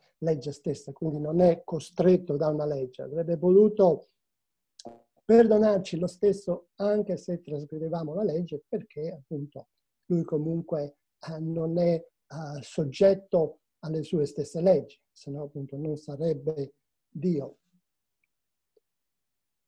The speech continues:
Un'altra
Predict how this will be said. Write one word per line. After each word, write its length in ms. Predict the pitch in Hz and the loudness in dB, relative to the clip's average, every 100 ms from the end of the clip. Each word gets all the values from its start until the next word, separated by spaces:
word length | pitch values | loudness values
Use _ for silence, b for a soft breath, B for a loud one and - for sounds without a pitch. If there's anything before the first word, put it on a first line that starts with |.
| _ _ _ _ _ _ _ _ _ _ _ _ - | _ _ _ _ _ _ _ _ _ _ _ _ -6
Un'altra 920 | 202 285 302 - 247 240 196 135 _ | 0 0 0 0 2 4 2 0 _